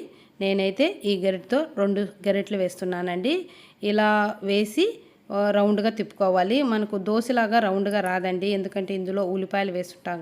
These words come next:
కాబట్టి కొంచెం అటు ఇటు వస్తుందండి. చూసారు కదా, ఇలా వస్తుంది. ఇప్పుడు ఆమ్లెట్ అంచుల చుట్టూ ఒక అర స్పూన్ ఆయిల్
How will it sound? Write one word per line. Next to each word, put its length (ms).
కాబట్టి 380
కొంచెం 300
అటు 240
ఇటు 220
వస్తుందండి. 580
చూసారు 320
కదా, 160
ఇలా 240
వస్తుంది. 400
ఇప్పుడు 260
ఆమ్లెట్ 340
అంచుల 300
చుట్టూ 320
ఒక 40
అర 140
స్పూన్ 280
ఆయిల్ 180